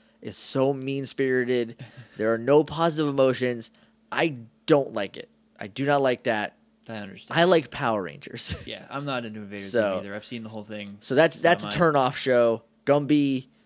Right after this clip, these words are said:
Speaker 1: I'm
Speaker 2: Gumby's
Speaker 1: sh-
Speaker 2: just nap
Speaker 1: Yeah.
Speaker 2: time.
Speaker 1: We
Speaker 2: Like
Speaker 1: haven't come across Hey Dude, but, like, that, I'll watch one episode, and if it,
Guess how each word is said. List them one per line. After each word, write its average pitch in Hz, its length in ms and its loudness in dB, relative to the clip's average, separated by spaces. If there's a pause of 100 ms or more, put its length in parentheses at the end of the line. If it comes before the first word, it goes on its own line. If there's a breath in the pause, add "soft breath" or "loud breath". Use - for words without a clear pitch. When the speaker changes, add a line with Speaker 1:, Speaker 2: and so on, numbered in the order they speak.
(420 soft breath)
Speaker 1:
I'm 120 120 -4
Speaker 2:
Gumby's 180 320 -2
Speaker 1:
sh- - 20 -8
Speaker 2:
just 151 180 -6 (360)
nap 131 360 -2
Speaker 1:
Yeah. - 100 -2 (220)
Speaker 2:
time. 104 140 -14 (100)
Speaker 1:
We 139 120 0
Speaker 2:
Like 165 60 10
Speaker 1:
haven't 190 200 4
come 185 160 4
across 156 380 4
Hey 190 200 2
Dude, 190 360 0
but, 147 120 6
like, 120 320 4
that, 127 280 2
I'll 151 200 4
watch 160 260 2
one 151 200 4
episode, 135 440 2
and 110 100 -2
if 117 100 -4
it, 120 160 -4